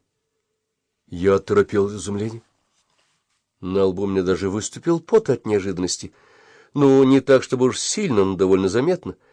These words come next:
Это всегда со мной бывает, когда сильно волнуюсь. «Ну, ты и жлоб с чувством», — сказал Татушкин.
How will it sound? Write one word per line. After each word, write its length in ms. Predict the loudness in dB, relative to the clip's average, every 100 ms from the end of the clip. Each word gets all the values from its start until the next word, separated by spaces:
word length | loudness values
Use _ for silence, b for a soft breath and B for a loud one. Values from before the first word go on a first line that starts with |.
| b b
Это 180 | -10 -10
всегда 360 | -8 -8 -2 -2
со 160 | -2
мной 260 | -2 2 2
бывает, 400 | 0 0 0 0
когда 220 | -10 -10
сильно 320 | -8 -6 -2
волнуюсь. 480 | -2 -2 -6 -6 -12 b b b b b b b b b b 2
«Ну, 320 | 6 6 4
ты 340 | 2 4 4
и 200 | 4 2
жлоб 460 | 0 0 4 2 2
с 40 |
чувством», — 600 | -8 -8 -8 -8 -8 -8 -4
сказал 360 | -2 0 -2
Татушкин. 500 | -4 -8 -10 -12 -18